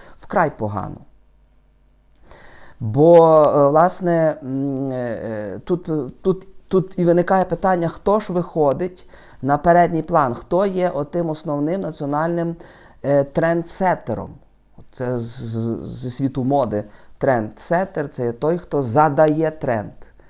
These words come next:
Це той, хто є законодавець мод і тенденцій. Той, хто задає тренд, мені здається, що якраз ми ви-, виходимо зараз в ситуацію,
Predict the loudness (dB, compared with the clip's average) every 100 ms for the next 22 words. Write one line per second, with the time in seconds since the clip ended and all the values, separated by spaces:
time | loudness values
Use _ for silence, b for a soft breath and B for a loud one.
0 | b -12 -4 -2 -2 -2 -2 2 2 2
1 | 0 -2 -2 0 2 2 0 -6 -2 -2
2 | -2 -8 -8 -6 -6 -8 -14 -20 -20 -20
3 | -20 -20 -18 -16 0 2 2 0 0 0
4 | 2 0 0 0 -2 B B -2 0 2
5 | 0 -2 -4 -4 -2 -2 0 0 2 0
6 | 0 -2 -2 -2 -6 -2 -2 0 -2 -4
7 | -2 0 0 -4 -10 -4 -2 -2 -4 -8
8 | -10